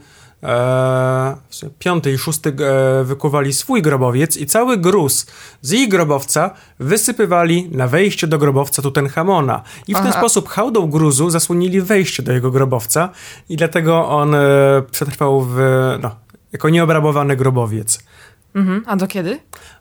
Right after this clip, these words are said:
Speaker 1: Do dokładnie dwieś-, e, dokładnie sto lat temu,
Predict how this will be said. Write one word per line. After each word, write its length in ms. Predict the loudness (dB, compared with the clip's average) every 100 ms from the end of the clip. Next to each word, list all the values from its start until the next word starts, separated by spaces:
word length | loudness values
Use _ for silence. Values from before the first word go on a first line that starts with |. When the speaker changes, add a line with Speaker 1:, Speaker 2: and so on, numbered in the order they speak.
| -14
Speaker 1:
Do 680 | -8 0 2 4 4 2 0 -2
dokładnie 920 | -2 0 0 0 -2 -2 0 2 0 -4 -20 -14
dwieś-, 640 | -8 -2 2 2 2 -4 -2
e, 300 | 2 4 2
dokładnie 540 | 2 0 0 0 0
sto 160 | 0 0
lat 220 | -2 -2
temu, 380 | -2 0 0 -2